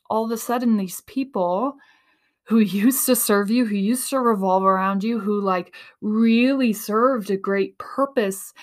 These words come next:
but as you change, they don't change with you, and, and you can't even explain it,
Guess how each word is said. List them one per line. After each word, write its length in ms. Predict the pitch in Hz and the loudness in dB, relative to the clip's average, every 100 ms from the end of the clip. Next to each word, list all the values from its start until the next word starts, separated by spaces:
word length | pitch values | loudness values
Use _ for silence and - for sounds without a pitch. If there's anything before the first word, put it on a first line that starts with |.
| - - _ - | -20 -20 _ 0
but 100 | 202 | 4
as 300 | 190 185 196 | 4 2 2
you 180 | 262 | 2
change, 600 | 277 - 220 214 196 185 - | 0 -4 -2 0 -2 -4 -8
they 180 | 180 | -8
don't 220 | 180 190 190 | -6 -4 -6
change 360 | - 190 175 | -6 -6 -4
with 280 | 185 226 240 | -4 -2 0
you, 180 | 220 196 | 0 2
and, 320 | 185 180 175 - - | 0 -4 -8 -16 -12
and 380 | 185 185 170 - - _ | -6 -6 -6 -14 -20 _
you 140 | 180 180 | -12 -10
can't 340 | - 180 185 | -10 -6 -2
even 220 | 190 190 | -2 -4
explain 440 | 185 - 285 381 | -8 -8 -8 -6
it, 100 | 240 | -8